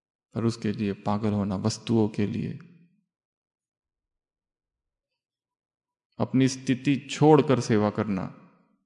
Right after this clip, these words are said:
संघर्ष उत्पन्न करेगी। अव्यक्त महावाक्य है बाबा के नाइनटीन एटी सेवन, "सेवा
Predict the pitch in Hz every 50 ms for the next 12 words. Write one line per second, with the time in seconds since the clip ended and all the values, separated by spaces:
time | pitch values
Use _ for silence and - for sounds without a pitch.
0 | _ _ - - 110 101 101 101 98 117 123 123 117 - 113 107 - - 110 104
1 | 98 104 - - 87 87 - - - - - - - - _ _ _ _ _ _
2 | _ _ _ _ _ _ _ _ _ _ _ _ _ _ _ _ _ _ _ -
3 | - - 104 - 110 113 226 - - 107 101 101 104 101 101 110 117 117 - -
4 | 113 110 104 107 110 104 104 101 101 101 107 104 104 101 104 101 107 104 101 -
5 | - 101 - 101 - 107 101 - - 113 101 107 95 - - - - - _ _
6 | _ _ _ _ _ _ _ _ _ _ _ _ _ _ _ _ _ _ _ _
7 | _ _ _ _ _ _ _ _ _ _ _ _ _ _ _ _ _ _ - -
8 | _ _ _ _ _ _ _ _ _ _ _ _ _ _ _ - _ _ _ _
9 | _ _ _ _ _ _ _ _ _ _ _ _ - - - - - 120 117 104
10 | 101 110 101 104 120 123 - - - -